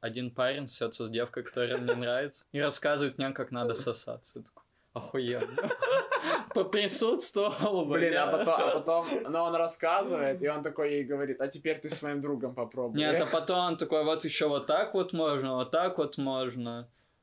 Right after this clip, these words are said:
Speaker 1: Я такой: «Ну, долго мне еще на это смотреть?» <laughs>
Speaker 2: «Можно я пойду?»
Speaker 1: Да. Он такой: «Да нет, давай попиздим о чем-нибудь». Я такой:
Speaker 2: Пока я
Speaker 1: «Ну,
Speaker 2: сосусь».
Speaker 1: да.
Speaker 2: Он такой: Как
Speaker 1: Так и
Speaker 2: дела,
Speaker 1: было.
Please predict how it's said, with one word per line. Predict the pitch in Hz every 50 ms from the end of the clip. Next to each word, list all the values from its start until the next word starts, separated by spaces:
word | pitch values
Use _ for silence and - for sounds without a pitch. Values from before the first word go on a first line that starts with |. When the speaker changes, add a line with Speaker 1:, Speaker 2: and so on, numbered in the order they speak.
| _ _ _
Speaker 1:
Я | 143 135 135
такой: | 135 - 131 - 131 127
«Ну, | 123 120 120 120 120 127
долго | 127 135 156 175 214 233 202 175
мне | 151 143 139 135
еще | 147 156 147 127
на | 139 147
это | 175 - - 302
смотреть?» | - - - - 233 - - - - - 233 240 220 208 196 - - -
<laughs> | 190 214 262 - - - - - - - - - - 381 370 - 453 508
Speaker 2:
«Можно | 214 202 226 226 220 220
я | 208 196 185 180
пойду?» | - 180 170 170 170 165 - - 170 147
Speaker 1:
Да. | 160 156 151 156 175 165 147 165 - - - _ _ _ _ _ _ -
Он | 156 180 180
такой: | 175 - 180 165
«Да | 143 160 165
нет, | 180 196 180 143
давай | 123 127 127 147 165 165
попиздим | - 127 - - 131 120 120 117 135 151 175 175
о | 165 151
чем-нибудь». | - - - 139 - 440 440 170 - - 208 - - - -
Я | 165 160 156 151
такой: | - 156 147
Speaker 2:
Пока | - 160 156 - 180 170
я | 160 160 160 160
Speaker 1:
«Ну, |
Speaker 2:
сосусь». | 160 - 151 151 151 - - 147 139 135 135 127
Speaker 1:
да. | 147 151 160 170
Speaker 2:
Он |
такой: | 170 151 139 135 - - _ _ - - - - - - _ - - - _ - - - 175 170 - - - _ -
Как | - 160 160
Speaker 1:
Так | 170 156 170 156 160
и | - 165 -
Speaker 2:
дела, |
Speaker 1:
было. | 175 185 202 190 160 135 120 113 -